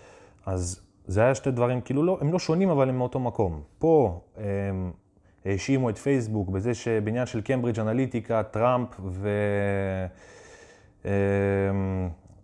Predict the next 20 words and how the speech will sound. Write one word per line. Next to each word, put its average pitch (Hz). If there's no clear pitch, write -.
כל 135
המניפולציה 127
שעשו 113
בפייסבוק, 120
כי 101
קיימברידג' 131
אנליטיקה, 127
מה 127
הם 127
עשו? 107
הם 101
לקחו 117
מידע 123
מהפייסבוק, 104
והם 110
בעצם 120
איבדו 123
את 139
כל 135
זה, 147